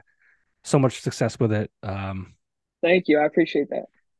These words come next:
Speaker 1: And everyone that listens to this or watches this, go check that out. Go, uh, stream the E P when it co-, when it comes out. And, uh, hopefully, like I said, I saw you at the, uh, Steamtown Awards. I didn't know you. I didn't get this chance to say hi, but, uh, I'm glad we connected here. And next time, uh,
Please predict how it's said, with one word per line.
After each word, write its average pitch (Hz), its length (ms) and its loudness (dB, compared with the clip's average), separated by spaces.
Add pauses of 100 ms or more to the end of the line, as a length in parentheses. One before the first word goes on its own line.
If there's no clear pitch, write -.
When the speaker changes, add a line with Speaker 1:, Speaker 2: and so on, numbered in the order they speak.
(180)
Speaker 1:
And 120 100 0
everyone 120 320 6
that 117 140 0
listens 120 280 -2
to 113 60 0
this 117 180 0
or 113 60 0
watches 110 340 0
this, 104 180 -6
go 117 160 0
check 113 240 -4
that 110 140 -2
out. 104 260 -2 (540)
Go, 104 240 -2
uh, 107 160 -2
stream - 280 -2
the 117 60 -2
E 113 100 -2
P 113 200 -2
when 107 120 -2
it 104 80 -6
co-, 117 180 -4
when 110 140 -4
it 104 60 -6
comes 107 220 -4
out. 104 280 0 (1040)
And, 151 280 8
uh, 147 220 8
hopefully, 180 340 4
like 151 100 6
I 135 40 -6
said, 147 140 4
I 143 80 6
saw 147 240 4
you 156 140 4
at 151 160 2
the, 151 260 0
uh, 147 200 0 (340)
Steamtown 139 380 2
Awards. 135 460 4 (120)
I - 60 -6
didn't 123 200 2
know 127 160 6
you. 135 140 4
I 131 80 4
didn't 123 140 0
get 120 80 2
this 117 120 -6
chance 123 180 -2
to - 60 -14
say 127 100 0
hi, 120 260 4
but, 117 340 -2
uh, 113 40 0
I'm 107 160 -2
glad 107 180 -2
we 107 60 0
connected 107 320 -8
here. 117 220 2
And 107 140 -2 (600)
next 123 200 -2
time, 117 280 4
uh, 117 320 4